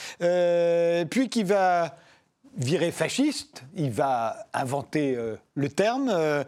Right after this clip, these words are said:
euh, et en même temps militariste, euh, colonialiste, hein, impérialiste. Euh, <laughs> euh, cet homme, euh, est-ce que c'est toujours le même ? Est-ce que,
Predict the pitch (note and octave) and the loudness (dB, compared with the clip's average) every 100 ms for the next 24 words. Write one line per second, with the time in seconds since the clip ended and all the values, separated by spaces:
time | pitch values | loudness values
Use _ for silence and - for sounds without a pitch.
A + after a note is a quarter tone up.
0 | - - - E3 E3+ F#3 G#3 A3 G#3 G3 | -8 -10 -2 0 0 0 0 2 0 -2
1 | - G#3 F3+ E3 C#3+ E3 C3 G#3+ B3 - | 0 0 2 0 0 -2 0 0 -2 -4
2 | F3+ D#3+ D3+ C3 - F#3 E3 D3+ C#3 C#3+ | 0 2 0 0 0 0 0 0 0 0
3 | A#3 - - - D3+ C#3 - D#3+ B2 E3+ | -2 -2 -8 -4 -4 -4 -2 -2 -2 -4
4 | B2+ D#3+ D#3 A3+ - - C4 - - - | -2 -2 0 -2 -4 -6 -8 -8 -16 -8
5 | E3 E3+ E3+ E3+ E3 - G3+ G#3+ G3+ - | -2 2 2 2 0 0 0 0 -6 -6
6 | - - F#3 F#3 F#3 F#3 F#3+ - - G#3 | -8 0 2 4 4 2 0 -2 -2 0
7 | A#3+ A#3 G3+ E3 D#3 D3 D3+ D#3+ F#3+ - | 2 0 0 0 0 2 0 0 -2 -2
8 | A3+ A3 F3+ A3+ G#3 G#3 F#3+ F3+ G3 A#3+ | -2 -2 -2 -2 0 2 0 2 0 0
9 | C4+ B3+ - - F3+ F3 - - - F#3 | -4 -8 -18 -8 0 0 0 -4 0 2
10 | F#3 F3+ F3 | 2 2 0